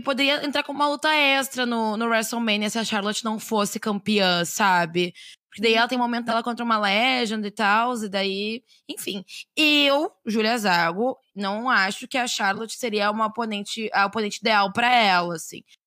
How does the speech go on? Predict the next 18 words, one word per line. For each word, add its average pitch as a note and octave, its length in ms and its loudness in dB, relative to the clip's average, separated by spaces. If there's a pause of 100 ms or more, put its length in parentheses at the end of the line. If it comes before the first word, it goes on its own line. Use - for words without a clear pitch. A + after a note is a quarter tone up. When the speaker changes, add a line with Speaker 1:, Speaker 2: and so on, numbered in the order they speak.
(200)
Speaker 1:
Eu A3 120 -2
acho G#3+ 200 -2
que - 60 -20
pode A#3 220 2
rolar A#3+ 240 2
uma A3 100 0
luta A3 220 -2
boa, G3+ 180 0
assim, A3 160 -2
porque G#3+ 180 -8
a G3+ 60 -4
Charlotte, G3+ 380 -4
ela G3 80 0
é G3 40 -2
muito G3+ 280 0
ágil, G3+ 480 4
ela F#3 120 -2
consegue, G#3 800 -2